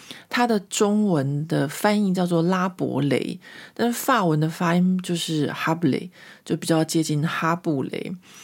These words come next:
呃，所以呢，呃，我今天要先从，呃，这个哈布雷的这个，呃，什么，他的书和他的，呃，生平开始跟大家讲。然后呢，我会用，呃，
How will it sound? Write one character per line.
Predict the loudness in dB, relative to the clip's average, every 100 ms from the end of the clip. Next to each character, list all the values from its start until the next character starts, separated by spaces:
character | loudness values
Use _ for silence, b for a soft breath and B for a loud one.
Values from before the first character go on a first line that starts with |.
| B B -8
呃， | -6
所 | 0
以 | 2
呢， | 2 2 2 0 -2
呃， | -6 -4
我 | -4
今 | 0
天 | 2 4
要 | 2
先 | 0 -2 -2
从， | -4 -10 -8 -8 -10 _
呃， | -6 -6
这 | -6 -4
个 | -2 -4 -6
哈 | -4 -2
布 | 2
雷 | 0 0
的 | -2 -2 -6
这 | -6 -6
个， | -4 -8 -10 -16 -20 _ _ _ -14
呃， | -12 -12
什 | -14
么， | -14 -16 _
他 | -4 0
的 |
书 | 0 2 2 0 -4
和 | -6
他 | -2 -4
的， | 0 0 0 B B B -6
呃， | -4 -4 -4 -6
生 | -2 0
平 | 0 -2
开 | -2
始 | -6 -6
跟 | -4
大 | -2
家 | -2 -2
讲。 | -6 -8 B B B -6
然 | 0
后 | 2
呢， | 2 0
我 | -2
会 | -2 2
用， | 2 0 B B B
呃， | -12